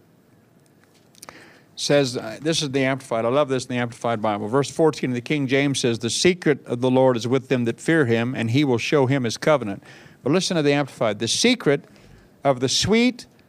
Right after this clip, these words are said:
satisfying companionship of the Lord have they who fear and revere and worship him." Remember, the Bible says the fear of the Lord is the beginning of wisdom. And it doesn't mean fear. The word fear there means to reverence. When you really, that's the beginning. You have no wisdom if there's no reverence for God.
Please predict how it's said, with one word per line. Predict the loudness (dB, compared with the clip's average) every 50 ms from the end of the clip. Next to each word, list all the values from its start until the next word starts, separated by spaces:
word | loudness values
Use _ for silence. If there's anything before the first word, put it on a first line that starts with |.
| _ _ -10
satisfying | -6 0 2 4 4 4 4 2 0 -2 -2 0 0 2 2 0 0 -2 -2
companionship | -4 -4 -6 -4 -2 -2 0 0 0 -2 -2 -2 0 -2 -2 -2 -2 -4
of | -2
the | -2 0
Lord | 2 2 2 2 2 0 -2 -4 -8 -12 -6
have | -2 0 0 0 2 2
they | 2 2 2 2
who | 2 0 -2 -2
fear | -4 -4 -2 0 0 2 2 0 0 -2 -6 -10 _ _ _ _ _ _ _ _ -8 -4
and | -2 0
revere | 2 2 2 2 2 2 2 2
and | 2 2 2
worship | 2 2 2 0 -4 -10 -10
him." | -12 -16 -16 -16 -18 -20 -20 _ _ _
Remember, | -8 -6 -4 -4 -2
the | -2 0
Bible | 2 2 2 2
says | 0 -2 -4 -6 -6
the | -8 -12 -6
fear | -2 0 0
of | 0 2
the |
Lord | 2 0 2 0
is | 0 -2
the | -2
beginning | -6 -6 -6 -2 -2 0 0 0 0 -2
of | 0
wisdom. | 0 0 0 0 -2 -6 -12 -14 -14 -20 _ -20 _ _ _ _ _ _ -14
And | -8 -8 -8 -8 -10 -12 -12
it | -6 -2
doesn't | -2 -2 0 -2
mean | -4 -4 -4 -6
fear. | -8 -4 0 2 2 2
The | 2 2
word | 2 0 0 -2
fear | -4 -4 -2 0 0 2
there | 0 0
means | 0 -2 -4 -6 -4
to | -2 0
reverence. | 2 4 4 4 2 0 -10 -12 -12 -10
When | -8 -6
you | -4 -2
really, | 0 0 2 2 0 -2 -2 -8 -16 -20 -20 _ _ _ _ _ -2
that's | 0 0 0 0 -6
the | -6 -4
beginning. | -2 0 0 2 0 0 0
You | 0 0 0 2
have | 2 2 0 0 -2 -2
no | 0 2 4 4 4
wisdom | 4 4 4 2 2 -2 -6 -6
if | -6 -6 -6
there's | -6 -4
no | -2 -2 0
reverence | 2 2 2 2 0 -4 -8
for | -10 -10 -4
God. | -2 -2 -2 -2 -4 -6